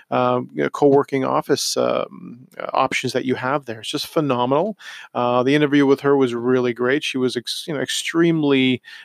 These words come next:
um, uh, good at explaining what it is that she does, way better than I could.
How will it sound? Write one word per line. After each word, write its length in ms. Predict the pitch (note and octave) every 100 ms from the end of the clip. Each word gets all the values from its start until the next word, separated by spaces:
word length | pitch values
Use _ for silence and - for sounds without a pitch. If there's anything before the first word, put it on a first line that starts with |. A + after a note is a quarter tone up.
| -
um, 640 | B2+ B2+ B2+ B1+ B1+ - - _ _ -
uh, 600 | C#3+ - - - - - - _ _ _ _ _ _ _ _ _ C3+
good 300 | D#3 D#3 C#3
at 400 | B2+ B2+ B2+ -
explaining 600 | A#2 - - D3 C3+ C3
what 180 | C3 B2+
it 100 | B2+
is 180 | C3+ A#2+
that 180 | B2 -
she 200 | E3 D3+
does, 260 | B2 A#2
way 180 | C3 D3
better 280 | C3+ B2 A#2+
than 160 | A#2 A#2
I 180 | B2+
could. 320 | - F3+ A3